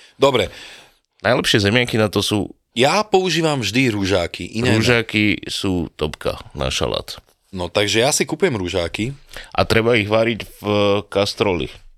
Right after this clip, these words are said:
Speaker 1: Áno, nie vo vysokom, treba po-, pekne v nízkom, aby ste vedeli, čo je rozdiel medzi kastrolom a hrncom. Kastrol je ten nízky.
Speaker 2: Ten nízky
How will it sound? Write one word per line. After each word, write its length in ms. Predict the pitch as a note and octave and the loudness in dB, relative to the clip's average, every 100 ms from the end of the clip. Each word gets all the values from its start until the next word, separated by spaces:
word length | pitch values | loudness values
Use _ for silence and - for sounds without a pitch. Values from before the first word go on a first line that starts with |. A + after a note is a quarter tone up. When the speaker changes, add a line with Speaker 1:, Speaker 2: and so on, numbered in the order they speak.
| _ - | _ -2
Speaker 1:
Áno, 320 | A#2+ A#2 F2 | 0 0 -2
nie 220 | A2 C3+ | 0 2
vo 140 | C3+ A#2+ | 2 2
vysokom, 560 | A2 - G2 G#2+ A#2 | 0 0 0 -2 -2
treba 260 | - G#2+ G2+ | 0 0 2
po-, 220 | G2 G2 | -2 -4
pekne 400 | - F#2+ G#2+ G#2+ | -6 -6 -4 -2
v 100 | G2 | -2
nízkom, 300 | G2+ - G#2+ | -2 0 0
aby 160 | G#2+ A2 | 0 0
ste 160 | - | 2
vedeli, 260 | G#2+ B2 A#2 | 2 2 0
čo 160 | G#2+ A2 | 0 2
je 80 | |
rozdiel 240 | G#2 A2+ A2+ | 2 2 0
medzi 240 | G#2+ G2 | 0 -2
kastrolom 480 | G2 A#2+ - A2+ G#2+ | 0 0 2 0 0
a 80 | F#2 | -2
hrncom. 320 | G2 G2 E2 | -2 -4 -4
Kastrol 460 | D#2+ G2+ - G2+ G2 | -2 -2 0 0 0
je 60 | |
ten 100 | F#2+ | -2
nízky. 560 | F2+ F2+ E2+ - - _ - | -6 -6 -8 -12 -14 _ 0
Speaker 2:
Ten 180 | A2+ | 4
nízky 560 | A2 B2 - - E3 - | 4 4 2 0 0 -2